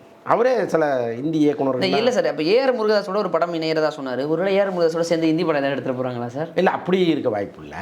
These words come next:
Speaker 1: ஏன்னா அவர் கஜினி பண்ணும்பொழுது சூர்யா வந்து ஒரு, ஒரு இடத்துல இருந்தார். So, அதனால வந்து அவர் ஹிந்தி வரைக்கும் அதை டப் பண்ணி கொண்டு போக முடிஞ்சுது. But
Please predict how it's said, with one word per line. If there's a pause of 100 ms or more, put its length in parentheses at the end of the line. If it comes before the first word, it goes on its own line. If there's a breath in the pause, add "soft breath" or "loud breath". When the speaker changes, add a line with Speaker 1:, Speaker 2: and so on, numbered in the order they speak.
(800 loud breath)
Speaker 1:
ஏன்னா
அவர்
கஜினி
பண்ணும்பொழுது
சூர்யா
வந்து
ஒரு, (420 loud breath)
ஒரு
இடத்துல
இருந்தார். (140)
So,
அதனால
வந்து
அவர்
ஹிந்தி
வரைக்கும் (420 loud breath)
அதை
டப்
பண்ணி
கொண்டு
போக
முடிஞ்சுது. (500 loud breath)
But